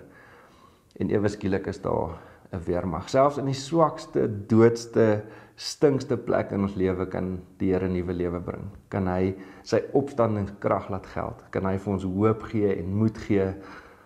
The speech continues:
En kan hy 'n verleentheid omdraai in 'n geleentheid? Wat 'n absolute voorreg dat ons so 'n God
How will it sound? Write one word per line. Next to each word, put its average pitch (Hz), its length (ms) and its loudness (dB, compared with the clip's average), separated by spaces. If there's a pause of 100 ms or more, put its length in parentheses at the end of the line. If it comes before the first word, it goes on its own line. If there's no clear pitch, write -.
(540)
En 98 120 -2
kan 104 140 2
hy 98 160 2
'n 101 40 2
verleentheid 101 720 2
omdraai 90 580 0 (580)
in 92 120 -2
'n 87 60 -2
geleentheid? 85 680 -4
Wat 104 200 -2
'n - 80 -2
absolute 113 580 0
voorreg 92 380 0 (360)
dat 104 160 -4
ons 101 220 -4
so 113 140 6
'n - 840 -2
God - 420 -2